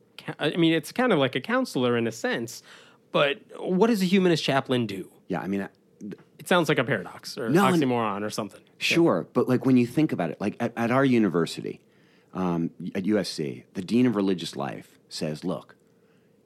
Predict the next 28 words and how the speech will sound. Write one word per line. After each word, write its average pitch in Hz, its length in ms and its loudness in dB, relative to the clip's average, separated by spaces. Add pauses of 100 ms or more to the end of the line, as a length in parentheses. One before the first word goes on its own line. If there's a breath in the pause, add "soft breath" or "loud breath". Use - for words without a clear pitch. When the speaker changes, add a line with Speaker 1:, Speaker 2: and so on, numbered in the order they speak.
(640)
Speaker 2:
in 113 140 2
this 120 160 2
context, 104 500 -6
religion 107 640 0 (240)
is 87 340 -4
the 92 100 -6
pursuit 85 400 -4
of 76 100 -6
life's 73 300 -6
ultimate 69 360 -8
questions. - 680 -12 (200)
Where 92 140 0
do 90 60 2
we 90 60 2
come 101 260 -2
from? 98 200 -6
Where 80 120 -2
are 80 40 0
we 78 120 -2
going? 90 480 0 (760 loud breath)
What 87 380 -2
happens 101 380 -4
when 90 120 -2
we 90 80 0
die? 90 400 -2
Why 90 380 0
are 101 100 0
we, 90 200 0